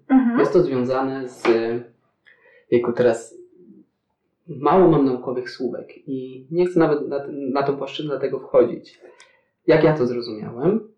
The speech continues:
Speaker 2: to jest nasze serducho generuje pewnego rodzaju fale, które są łatwo odczuwalne. Możemy z danymi narzędziami wyczuć to, sprawdzić.
Speaker 1: Mhm.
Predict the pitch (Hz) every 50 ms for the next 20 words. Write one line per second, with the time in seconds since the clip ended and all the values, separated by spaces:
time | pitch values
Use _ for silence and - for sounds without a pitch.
0 | _ _ _ - 135 123 120 120 - - - _ _ 139 135 151 - - 175 -
1 | - 135 117 117 117 117 - - - 143 156 190 226 226 196 175 - _ _ _
2 | _ _ - - - - 139 127 127 127 135 151 160 156 - - - 135 123 127
3 | 123 127 123 127 127 131 120 123 123 117 117 117 117 - - - 139 156 165 165
4 | 160 - - - 135 127 127 127 127 131 131 - - - - - - - 143 143
5 | 143 131 131 127 127 127 - - - 135 127 127 127 123 123 127 - - _ _
6 | _ - 143 - - - - - 131 120 110 101 104 - - - - - - _
7 | _ _ _ _ - 180 170 165 151 151 156 156 170 165 156 147 135 123 - -
8 | - - 117 - - - - - _ _ - 120 113 117 131 127 127 123 117 117
9 | 113 110 107 117 123 127 123 127 127 127 127 127 127 - _ _ _ - 131 123
10 | 123 120 120 120 - - - - - - 110 107 110 - - _ _ _ _ -
11 | - - - - - - - - - 277 - - 392 - -